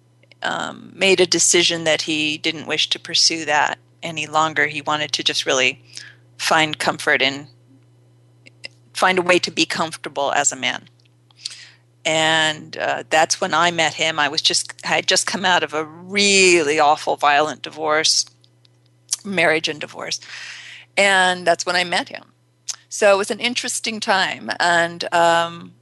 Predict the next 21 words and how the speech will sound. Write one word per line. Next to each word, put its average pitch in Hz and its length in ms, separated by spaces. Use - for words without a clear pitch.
we 190 120
were 175 120
both 196 280
in 190 100
a 170 60
counseling 175 560
program 170 560
training. 165 560
And, 165 680
you 170 100
know, 170 100
I, 175 360
I 180 160
didn't 196 240
have 170 260
personal 202 460
qualms 190 560
about 170 360
anyone 180 480
who 185 200
had 165 380